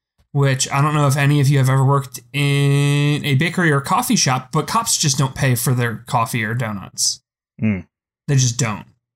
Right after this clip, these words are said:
Speaker 1: Uh, and I've never seen them get called out on that shit before, so this was very refreshing.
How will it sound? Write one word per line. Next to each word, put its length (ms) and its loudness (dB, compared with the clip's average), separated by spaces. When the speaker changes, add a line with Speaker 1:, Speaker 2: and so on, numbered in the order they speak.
Speaker 1:
Uh, 460 2
and 120 2
I've 120 4
never 300 4
seen 220 0
them 140 0
get 140 -4
called 200 0
out 180 0
on 80 2
that 180 -2
shit 220 -4
before, 440 -4
so 220 0
this 220 0
was 100 0
very 220 0
refreshing. 640 -2